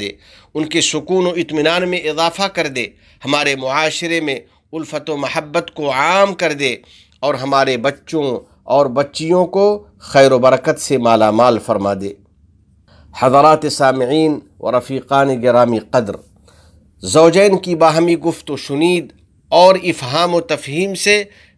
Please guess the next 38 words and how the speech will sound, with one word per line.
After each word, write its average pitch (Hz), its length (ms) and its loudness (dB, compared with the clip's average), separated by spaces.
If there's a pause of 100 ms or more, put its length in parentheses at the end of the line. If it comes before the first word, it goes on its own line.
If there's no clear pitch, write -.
(100)
گھریلو 147 460 -2
خوشی 160 380 -8
و 143 80 -2
مسرت 143 500 -6
میں 143 120 -2
اضافہ 117 420 -2
ہوتا 104 420 -4
ہے 90 120 -8 (580)
اور 156 220 4
دونوں 165 360 2
کی 156 180 -2
باہمی 151 460 -2
مشاورت 156 760 -4
اور 147 200 -4
تعاون 170 600 -4
کی 156 180 -8
بدولت 170 480 -2 (560)
فیملی 175 420 0
اور 160 220 -6
خاندان 147 600 -2
کی 143 180 -12
سعادت 143 600 -4
و 135 60 -8
سکینت 165 720 -6
قائم 131 320 -2
و 123 80 -6
دائم 117 320 -4
رہتی 98 440 -12
ہے۔ 92 100 -14 (640)
پس - 340 0
میاں 139 300 0
بیوی 151 320 -2
کی 151 220 -10
ازدواجی 139 600 -6
زندگی 135 500 -4
خوشگوار 156 720 0
ہوتی 147 400 -4
ہے 101 160 -8